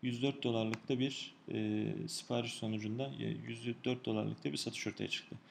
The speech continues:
Siparişi tamamla dediğimde hangi üründen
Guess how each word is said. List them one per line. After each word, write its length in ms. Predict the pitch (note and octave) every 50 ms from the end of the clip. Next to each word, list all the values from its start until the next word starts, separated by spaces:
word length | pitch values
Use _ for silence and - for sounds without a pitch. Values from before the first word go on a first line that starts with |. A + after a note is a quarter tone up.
| - - - - -
Siparişi 480 | - - - - D3+ D3 C#3+ - - D#3
tamamla 360 | - D#3 D3 C#3+ C#3+ D3 D3
dediğimde 480 | C#3 B2+ B2 A#2+ A#2 A#2 B2+ C#3+ D#3+ E3 E3 - - - - - - - _ _ _ _ _ _ _ _ _ _ _ - _ _ _ _ _ _ _ _ _ _ _ _ -
hangi 260 | E3 D#3 D3 C#3+ B2+ A#2+
üründen 440 | A#2 A2 A2+ A2 A2+ B2 C3+ D3+